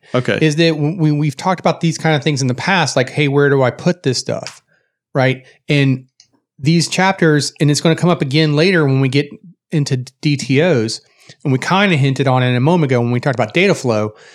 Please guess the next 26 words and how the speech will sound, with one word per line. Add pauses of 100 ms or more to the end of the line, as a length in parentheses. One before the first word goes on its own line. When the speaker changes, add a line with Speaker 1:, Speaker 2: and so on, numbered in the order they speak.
(220)
Speaker 2:
is
that (920)
it
kinda
says (880)
that
it
needs
to
be
next
to (240)
the, (580)
um, (380)
it
needs
to
be
within
the
level
that
it's
trying
to
support.